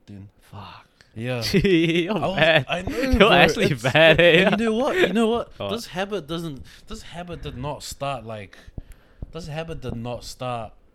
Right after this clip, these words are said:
Speaker 1: just recently.
Speaker 2: Mm.
Speaker 1: Dude, this habit's been since high school, bro. When button phones and slide-up phones was around,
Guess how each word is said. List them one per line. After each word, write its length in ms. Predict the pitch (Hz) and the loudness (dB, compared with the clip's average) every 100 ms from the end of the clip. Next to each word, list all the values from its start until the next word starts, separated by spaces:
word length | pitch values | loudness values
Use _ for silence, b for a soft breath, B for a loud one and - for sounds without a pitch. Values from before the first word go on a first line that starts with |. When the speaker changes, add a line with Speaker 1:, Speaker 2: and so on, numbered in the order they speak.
| _ _ _ _ | _ _ _ _
Speaker 1:
just 200 | 131 98 | -16 -14
recently. 600 | 98 151 131 90 82 87 101 | -12 -12 -12 -16 -18 -20 -10
Speaker 2:
Mm. 360 | 107 104 98 101 147 | -6 -6 -6 -12 -16
Speaker 1:
Dude, 140 | 147 | -18
this 120 | 202 | -18
habit's 300 | 175 185 202 | -20 -20 -18
been 200 | - 165 | -14 -14
since 220 | 151 175 | -12 -14
high 240 | - 123 143 | -14 -16 -16
school, 380 | - - 98 85 | -18 -20 -20 -20
bro. 380 | 78 80 90 87 _ _ _ _ _ _ _ _ _ _ _ _ _ _ _ _ 156 135 _ _ _ _ _ _ _ _ _ _ _ | -20 -18 -18 -20 _ _ _ _ _ _ _ _ _ _ _ _ _ _ _ _ -20 _ _ _ _ _ _ _ _ _ _ _ _
When 200 | 117 117 | -14 -14
button 360 | 101 117 127 135 | -14 -14 -12 -14
phones 380 | - 95 101 92 | -16 -18 -16 -18
and 100 | 90 | -20
slide-up 580 | - - 95 117 104 - | -20 -20 -18 -16 -18 -20
phones 320 | - 90 87 | -20 -20 -20
was 240 | 82 82 82 | -20 -20 -20
around, 420 | 80 82 80 | -20 -20 -20